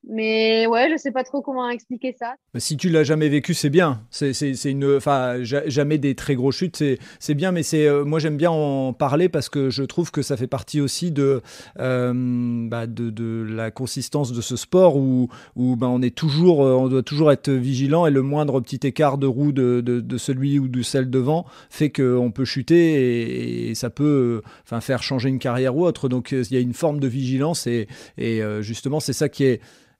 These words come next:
Speaker 2: enfin, qui est assez impressionnant. Et, et toi, justement, le fait de ne pas en avoir, euh, vécu, est-ce que t'as cette, euh, insouciance ou est-ce que t'as une vigilance, justement, encore plus accrue en disant, euh, « Je l'ai pas vécu, donc je veux pas le, je veux pas le vivre » ?
Speaker 1: Je sais pas trop. À vrai dire,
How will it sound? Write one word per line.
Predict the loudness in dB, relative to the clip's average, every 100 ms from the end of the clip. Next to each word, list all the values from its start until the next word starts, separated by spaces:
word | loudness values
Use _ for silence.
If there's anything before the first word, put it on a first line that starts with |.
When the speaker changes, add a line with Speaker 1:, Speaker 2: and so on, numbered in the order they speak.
| _ _
Speaker 2:
enfin, | -10
qui | -8 -4 -2
est |
assez | -2 -2
impressionnant. | -4 -4 -4 -4 -2 0 -2 -2
Et, | 0 0 0 -2
et | -2
toi, | 0 0
justement, | 0 -2 0 2 0 -4 -18 -8
le | -2
fait | 0 0
de | 0
ne | 0
pas | 2
en | 2 2
avoir, | 0 2 2 2
euh, | 0
vécu, | 0 -2 0 0
est-ce | 0
que | -2
t'as | 0 0
cette, | 0 -2 2
euh, | 0 0 -10 -6 0 2 4 4 4 2
insouciance | 0 -2 -4 -4 -2 0 -2
ou | 2
est-ce | 2 2
que | -2 0 2
t'as | 2
une | 2
vigilance, | 0 0 0 0 -2
justement, | -2 -2 0 0
encore | -2 -2
plus | 2
accrue | 2 4 0
en | 2
disant, | 0 0 0
euh, « | 2 2 0
Je | -2
l'ai | 0
pas | 0
vécu, | 0 -4 -4
donc | -4
je | -2
veux | -2
pas | 2 4
le, | 4 2
je | 0
veux |
pas | 0 0
le |
vivre » ? | 0 -4 -4
Speaker 1:
Je | -6 -6
sais | -4 -2
pas | -2
trop. | -4 -2 0
À | 2 0
vrai | -2 -6
dire, | -6